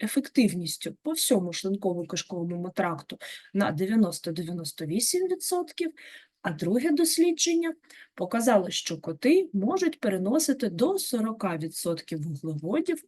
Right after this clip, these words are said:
у своєму раціоні. Третій міф пов'язаний з безконтрольним споживанням ласощів та смаколиків,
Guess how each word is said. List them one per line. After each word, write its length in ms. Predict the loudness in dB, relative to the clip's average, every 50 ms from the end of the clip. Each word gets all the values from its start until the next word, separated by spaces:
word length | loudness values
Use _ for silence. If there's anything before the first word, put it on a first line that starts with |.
| _
у 180 | -4 -2 -2 -2
своєму 640 | -2 -4 -6 -6 -6 -6 -4 -2 0 2 2 2 0
раціоні. 760 | -2 -6 -6 -6 -6 -6 -6 -6 -8 -8 -6 -6 -8 -8 -10 -12 _ _ _ _ _ _ _ _ _ _ _ _ _ _ _ _ _ _ _ _ _ _ _ _ _ _ _ _ _ _ _ _ _ _ _ _ _ _ _ _ _ _ _ _
Третій 420 | 0 2 4 4 4 2 0 0 2
міф 300 | 2 0 -2 -2 -8 -16 _ _ _
пов'язаний 640 | -6 -4 0 4 4 4 6 4 6 6 6 4 4
з 260 | 2 4 4 4 4
безконтрольним 840 | 4 4 2 2 0 -2 -4 -4 -4 0 2 4 6 6 6 6 2
споживанням 680 | -2 -4 0 2 2 2 2 0 -2 -2 -4 -4 -4 -4
ласощів 680 | 0 2 2 2 2 2 0 0 0 2 0 -2 -2 -2
та 200 | -2 -2 -2 -2
смаколиків, 880 | 0 -2 -4 -6 -4 -2 0 0 0 0 0 -4 -6 -10 -14 -14 -18